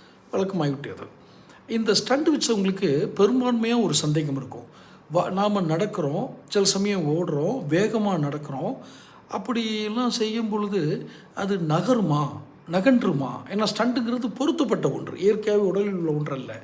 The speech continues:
அதனால அந்த சந்தேகம் இருக்கும். இன்னொன்னு, பிற்காலத்துல அதை எடுத்துட முடியுமா, அகற்றிவிட முடியுமா அப்படிங்கிற சந்தேகங்கள் இருக்கும். இதுக்கு மருத்துவ-, மருத்துவர்கள் கொடுக்குற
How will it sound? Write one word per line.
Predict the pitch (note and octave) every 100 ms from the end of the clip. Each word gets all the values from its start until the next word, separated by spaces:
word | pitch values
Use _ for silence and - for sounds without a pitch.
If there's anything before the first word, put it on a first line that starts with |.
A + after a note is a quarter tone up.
| - - -
அதனால | A3 A#3
அந்த | F#3+ D#3
சந்தேகம் | D#3 E3 D3+
இருக்கும். | A2+ - - G#3
இன்னொன்னு, | A#3 A3 C#3 - - - - -
பிற்காலத்துல | - C4+ - D4 C4+ - A#3+ A3+
அதை | G#3 A3 -
எடுத்துட | G3 B3+ - A#3+
முடியுமா, | F#3+ D#3+ D3 C3+ C3 - - - - - - - - - - - -
அகற்றிவிட | F#3+ C4+ B3+ A3+ E3
முடியுமா | D3+ C3+ C#3 B2+ - - - - -
அப்படிங்கிற | F#3 F3 D#3 A#3
சந்தேகங்கள் | A#3+ E3+ E3 C#3+
இருக்கும். | G#2 - -
இதுக்கு | A#3 A#3 F#3+ E3+ B3 F3+
மருத்துவ-, | F3+ G#3+ A3 G3 - - - - - - - - - - - - - - - - - - - - - C3
மருத்துவர்கள் | F3+ G3+ B3 A#3 G3 D3+
கொடுக்குற | E3+ E3+ D#3+ D3+ A#2